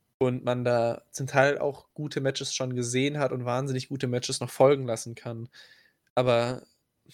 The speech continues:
ja, es war der Deadspot in der Show, absolut berechtigt an der Stelle. Und keine Ahnung, ich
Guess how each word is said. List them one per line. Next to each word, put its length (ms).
ja, 200
es 160
war 80
der 100
Deadspot 460
in 80
der 100
Show, 320
absolut 400
berechtigt 480
an 80
der 140
Stelle. 440
Und 640
keine 120
Ahnung, 340
ich 320